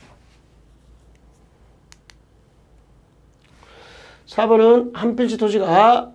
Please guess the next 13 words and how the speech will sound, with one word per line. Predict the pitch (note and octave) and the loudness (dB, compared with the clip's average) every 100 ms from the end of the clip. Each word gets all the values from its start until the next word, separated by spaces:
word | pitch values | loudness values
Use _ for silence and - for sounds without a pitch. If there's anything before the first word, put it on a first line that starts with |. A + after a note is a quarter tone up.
| _ | _
자, | - D#3+ D#3 D3 C#3+ | -8 -4 -4 -4 -6
농업진흥지역에 | A#2 F#3+ G#3+ A#3 A#3 - A#3 A#3 A3 G3 G3 G#3 A#3 A3+ | -2 2 2 0 -2 0 2 4 2 2 2 2 0 -2
걸치는 | F#3 F#3 F3+ F3 | -6 -6 -4 -2
경우 | E3 F#3 F3+ - | 0 0 0 -2
일부가 | E3+ F3 F3+ D3+ D#3 - - - | -4 -4 -4 -6 -6 -10 -20 -18
한 | - A#3 | -6 -4
필지가 | B3 A#3+ G3 | -2 -2 0
있는데 | F3+ F3 F#3+ G3+ - - - _ _ | 0 0 0 0 -4 -16 -20 _ _
이만큼은 | F#3+ G#3+ G#3+ G#3+ - A3 A#3 A#3 | -4 -2 -2 -4 0 2 4 2
농업진흥지역, | E3 F3+ F#3+ F3+ F3+ F3 E3+ G3 G#3 - | -2 -2 -2 -2 -2 -2 0 0 -2 -4
여기는 | E3 F3+ G3+ F3+ | -2 0 0 -2
그 | - E3 | 0 2
외. | F3 F3 | 2 -2